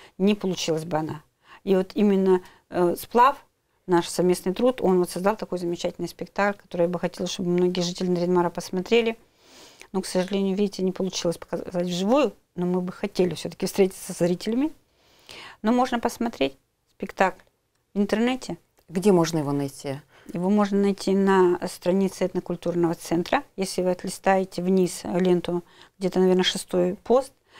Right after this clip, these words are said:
Speaker 1: я посмотрела, что тысяча пятьсот шестьдесят человек уже посмотрели этот спектакль,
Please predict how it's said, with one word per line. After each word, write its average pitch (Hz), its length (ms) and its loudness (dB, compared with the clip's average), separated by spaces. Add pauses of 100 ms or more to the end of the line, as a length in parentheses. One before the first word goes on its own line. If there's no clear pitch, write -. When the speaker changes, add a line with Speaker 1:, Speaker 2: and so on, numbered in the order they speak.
(140)
Speaker 1:
я 180 80 0
посмотрела, 196 680 0
что - 220 -4
тысяча - 380 -2
пятьсот 190 400 -4
шестьдесят - 640 -2
человек 180 420 -2
уже 170 160 -2
посмотрели 190 720 0
этот 214 220 -6
спектакль, - 560 -2